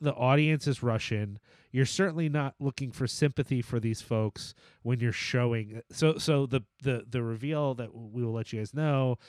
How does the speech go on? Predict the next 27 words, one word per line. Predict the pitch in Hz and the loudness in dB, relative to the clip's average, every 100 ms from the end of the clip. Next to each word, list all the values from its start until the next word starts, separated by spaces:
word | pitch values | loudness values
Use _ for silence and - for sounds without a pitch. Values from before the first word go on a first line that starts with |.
| - - | -20 -8
and | 135 | 0
I | 143 | 2
think | 170 | 4
it's | 180 147 | 2 2
worth | 139 - | 0 2
doing | 139 131 | 2 2
just | 117 131 | 0 -2
as, | 120 117 | -2 -2
like, | 113 | -6
a | 98 | -8
content | - - 165 156 104 | -8 -4 -2 -2 -2
warning | 98 98 92 101 117 - _ - | -2 -4 -4 -8 -10 -16 _ -10
for | 113 | -8
people. | - 95 95 104 - - - - - - | -6 -8 -6 -8 -8 -16 -20 -20 -6 2
They | 165 | 4
show | - 202 190 - - | 6 6 4 0 -2
a | 151 | 0
real | 135 160 175 156 | 4 6 6 4
Chechen | - 165 - 156 151 | 2 0 2 -2 0
rebel | 190 156 | 0 0
video | 110 110 104 98 | 0 0 0 0
in | 113 113 | -2 0
which | 123 - 104 | 0 -2 -4
multiple | 107 135 - 131 123 | 0 0 0 -2 0
Russian | 127 127 | -2 -4
soldiers | - 143 131 107 - | -4 -2 -2 -4 -6
are | 107 107 | -4 -4